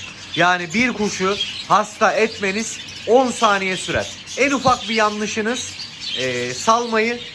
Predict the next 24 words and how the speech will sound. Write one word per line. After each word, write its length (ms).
probleme 440
sokar 440
ve 100
salmada 640
çok 240
kolay 340
bildiğiniz 440
gibi 260
hastalıklar 680
yayılır. 720
Yani 340
önemli 360
olan 280
temizliğe 500
dikkat 300
edeceksiniz. 520
Zaten 320
şöyle 440
kafesleriniz 720
boşaldığı 540
için 300
zaten 400
rahat 260
edeceksiniz. 720